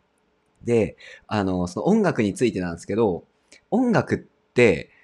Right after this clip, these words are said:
詰まるところ空気の振動なんですよね。まあ、人間と人間の間の話でいくと。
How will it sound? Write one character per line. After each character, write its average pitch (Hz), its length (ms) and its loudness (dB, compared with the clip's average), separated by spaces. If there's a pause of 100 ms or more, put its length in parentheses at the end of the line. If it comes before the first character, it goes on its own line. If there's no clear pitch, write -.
(160)
詰 175 160 -2
ま 202 80 2
る 214 140 4
と 214 100 2
こ 208 140 0
ろ 202 240 2
空 208 300 -2
気 131 120 -2
の 98 100 -2
振 107 300 -4
動 104 560 0
な 87 140 -8
ん 82 100 -10
で 82 80 -12
す - 80 -16
よ 87 80 -10
ね。 123 80 -8
ま 135 120 -6
あ、 - 20 -2
人 117 180 0
間 123 100 0
と 110 100 -10
人 107 180 -2
間 104 100 -2
の 101 160 -8
間 98 220 -2
の 98 80 -10
話 95 340 -12
で 98 80 -12
い 80 80 -12
く - 100 -20
と。 73 200 -20